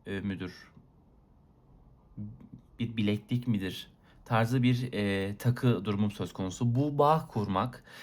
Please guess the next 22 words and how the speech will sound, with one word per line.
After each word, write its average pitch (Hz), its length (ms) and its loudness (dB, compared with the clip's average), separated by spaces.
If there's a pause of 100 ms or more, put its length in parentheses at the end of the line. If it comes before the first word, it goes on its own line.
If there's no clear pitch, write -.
(100)
sevgiyle 117 520 -2
yenilenmek 107 800 2
anlamına 85 420 -2
geliyor. 85 440 -4 (440)
Evet, 120 200 0
bir 123 80 6
ilişkiye 120 320 2
başlayabilir, 120 460 4
ciddi 117 260 0
karar 120 220 2
alıp 117 420 2
evlilik, 110 420 0
nişan 123 360 6
konusunda 101 500 0
hızlı 101 640 0
bir 101 60 -4
şekilde - 420 -8
adım 104 220 -2
atabilirsiniz 117 600 0
bu 120 80 6
hafta 113 220 2
itibariyle. 120 680 2